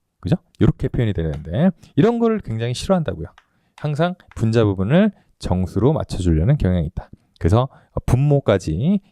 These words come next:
영이 두 개가 더 붙어가지고 만 분의 칠십오 이렇게 표현이 된 거라고 생각을 하시면 되겠어요.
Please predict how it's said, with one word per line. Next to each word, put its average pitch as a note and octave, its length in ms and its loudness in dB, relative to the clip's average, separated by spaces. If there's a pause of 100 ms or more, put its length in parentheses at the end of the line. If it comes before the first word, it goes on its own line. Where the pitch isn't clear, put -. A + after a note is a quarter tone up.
(120)
영이 F#2+ 240 4
두 - 160 0
개가 G2+ 240 4
더 F2 140 -2
붙어가지고 F2 580 -2 (260)
만 F2+ 280 0
분의 F#2 240 -4
칠십오 - 560 0 (220)
이렇게 - 340 -4
표현이 A2 680 0 (200)
된 E2+ 180 0
거라고 F#2+ 540 0
생각을 G2+ 360 -8
하시면 G2+ 300 0
되겠어요. D#2+ 540 0